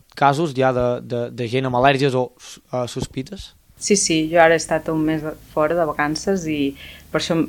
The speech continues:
Speaker 2: per sort m'he alliberat del, del plataner i de, <laughs> i del xiprer i del pollancre, crec. Eh, però sí, quan he arribat i he fet algunes trucades a pacients, eh, em deien, «Bueno, ara ja estic fatal de l'al·lèrgia, em pots renovar la recepta dels antihistamínics, del Ventolin, del Simi-, bueno, de,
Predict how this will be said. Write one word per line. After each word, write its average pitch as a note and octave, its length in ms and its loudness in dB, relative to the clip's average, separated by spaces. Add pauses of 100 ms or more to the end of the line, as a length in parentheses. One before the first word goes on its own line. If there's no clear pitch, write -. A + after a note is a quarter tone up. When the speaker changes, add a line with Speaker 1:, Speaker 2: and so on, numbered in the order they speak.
Speaker 2:
per F3+ 120 -6
sort E3+ 160 2
m'he E3 160 2
alliberat D#3 480 6
del, C#3+ 440 4
del D3 200 2
plataner D3+ 640 4
i E3+ 160 0
de, D#3 140 6 (280)
<laughs> - 260 -12
i G3+ 40 6
del E3 160 6
xiprer F#3+ 460 6
i - 20 10
del F3+ 160 8
pollancre, D#3+ 520 6
crec. C#3+ 260 -2 (580)
Eh, F3 160 12 (200)
però F3+ 280 12
sí, F#3 160 6
quan D#3+ 160 8
he D#3+ 80 8
arribat E3+ 640 8
i E3 80 2
he - 60 2
fet D#3+ 160 0
algunes D#3 320 4
trucades D3+ 400 2
a D3 100 0
pacients, D3+ 640 0
eh, - 80 0
em D3 320 2
deien, D3 240 2
«Bueno, E3+ 240 2
ara E3+ 160 2
ja E3+ 80 4
estic - 240 -8
fatal E3+ 520 4
de E3 120 6
l'al·lèrgia, E3+ 640 6
em E3 80 -2
pots D#3 240 -4
renovar D#3+ 440 4 (420)
la E3 80 4
recepta D#3+ 400 2
dels D#3+ 100 0
antihistamínics, D#3+ 960 2
del D#3 240 2
Ventolin, D#3 720 2
del D#3 160 -2
Simi-, D#3 380 -2
bueno, D3+ 340 0
de, C#3 200 0